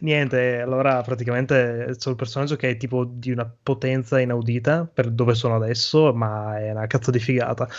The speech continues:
Tralasciando le missioncine, quelle azzurre, quelle che sono proprio missioni secondarie del cazzo, dove devi praticamente andar lì, uccidere tot nemici o recuperare un oggetto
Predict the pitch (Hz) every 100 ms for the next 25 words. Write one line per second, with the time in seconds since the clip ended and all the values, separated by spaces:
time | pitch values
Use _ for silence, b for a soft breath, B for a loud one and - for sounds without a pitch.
0 | B B B B B _ _ _ _ _
1 | _ - 170 175 175 - - 202 220 226
2 | 233 147 151 - 151 135 170 165 139 139
3 | 143 143 135 123 135 139 135 135 131 127
4 | 127 127 - 131 131 120 139 156 131 143
5 | 139 117 135 131 131 120 113 127 123 -
6 | 127 120 120 120 120 117 120 127 123 123
7 | 123 123 135 - - 131 123 120 143 139
8 | 131 - 147 127 113 131 123 117 117 127
9 | 117 117 - 131